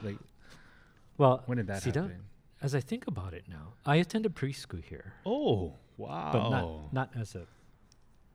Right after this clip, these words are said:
Speaker 2: you know, my parents weren't, aren't believers, and they
Speaker 1: Right,
Speaker 2: weren't
Speaker 1: right.
Speaker 2: members.
Speaker 1: To the
Speaker 2: It was
Speaker 1: school,
Speaker 2: just,
Speaker 1: but not,
Speaker 2: this
Speaker 1: not
Speaker 2: was
Speaker 1: the
Speaker 2: the
Speaker 1: church.
Speaker 2: closest preschool, I guess.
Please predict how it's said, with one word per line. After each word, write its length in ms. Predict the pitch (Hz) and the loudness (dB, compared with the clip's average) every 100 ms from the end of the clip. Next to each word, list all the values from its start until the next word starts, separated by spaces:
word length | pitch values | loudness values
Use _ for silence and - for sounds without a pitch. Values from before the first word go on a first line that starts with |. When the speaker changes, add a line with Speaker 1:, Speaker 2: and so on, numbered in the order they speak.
| _ - - - - - - - | _ -20 -20 -20 -20 -20 -20 -10
Speaker 2:
you 120 | 107 | -8
know, 160 | 78 80 | -8 -10
my 80 | 104 | -10
parents 420 | 95 123 101 - - - - - - | -2 -2 -2 -6 -12 -20 -20 -20 -10
weren't, 160 | 107 113 - | -8 -8 -6
aren't 220 | 104 95 | -6 -4
believers, 480 | 104 90 92 92 90 | -4 -4 -4 -4 2
and 100 | 123 | 4
they 60 | 127 | 6
Speaker 1:
Right, 80 | 117 | 6
Speaker 2:
weren't 140 | 127 | 6
Speaker 1:
right. 100 | 107 | 4
Speaker 2:
members. 240 | 98 98 92 - - - - | 2 0 -4 -12 -20 -16 2
Speaker 1:
To 100 | 135 | 4
the 80 | |
Speaker 2:
It 20 | 123 | 6
was 140 | 120 | 8
Speaker 1:
school, 140 | 147 | 8
Speaker 2:
just, 120 | 143 117 | 8 8
Speaker 1:
but 100 | 110 | 4
not, 160 | 117 | 4
Speaker 2:
this 120 | 123 131 | 4 6
Speaker 1:
not 60 | |
Speaker 2:
was 120 | 117 98 | 4 4
Speaker 1:
the 60 | |
Speaker 2:
the 40 | 98 | -2
Speaker 1:
church. 340 | - 110 101 | 2 4 4
Speaker 2:
closest 540 | 107 92 - - - - | 0 0 -4 -10 -12 -8
preschool, 600 | 98 92 - - 90 82 | -8 -8 -12 -14 -12 -12
I 60 | |
guess. 120 | 80 | -8